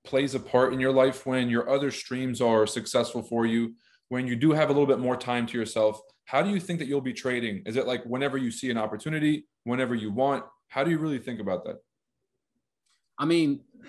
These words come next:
Speaker 2: that's a good question, right? 'Cause obviously as other businesses really start to grow, you're gonna have to start putting energy and stuff into that a lot more. But for me personally, like, I'm so used to my routine of waking up at a certain time,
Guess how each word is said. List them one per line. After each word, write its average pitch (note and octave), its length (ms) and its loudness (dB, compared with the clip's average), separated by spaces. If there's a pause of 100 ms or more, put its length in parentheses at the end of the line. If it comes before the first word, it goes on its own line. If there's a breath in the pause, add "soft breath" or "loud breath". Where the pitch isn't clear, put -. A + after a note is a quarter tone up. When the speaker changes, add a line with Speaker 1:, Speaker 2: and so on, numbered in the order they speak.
(140)
Speaker 2:
that's D3 160 -6
a F#3+ 60 0
good D#3+ 160 0
question, C3 360 -2
right? A#2 240 -2
'Cause A2 140 -8
obviously C#3 420 0
as A2 380 -4
other B2+ 220 -2
businesses A2+ 560 -6
really A#2 180 -2
start A2+ 280 -6
to G2+ 60 -8
grow, B2 440 -4
you're F#2+ 100 -10
gonna G#2+ 260 -6
have G2 200 -8
to F#2 80 -20
start F#2+ 260 -10
putting F#2 220 -10
energy F2+ 300 -12
and F2+ 100 -16
stuff - 240 -16
into E2+ 160 -18
that F#2 260 -10
a F2+ 60 -16
lot F2+ 260 -8
more. F2+ 300 -14 (560)
But A2 200 -4
for A#2 140 -6
me C3 160 0
personally, C3 540 -2
like, G2 320 -10
I'm A#2+ 100 -2
so D3 220 -2
used A2 460 -4
to B2 80 -4
my G#2 160 -2
routine G2+ 580 -8
of F#2 140 -10
waking G#2+ 360 -6
up A2 220 -8
at F#2+ 80 -10
a F#2 80 -10
certain G2+ 320 -10
time, G#2+ 500 -6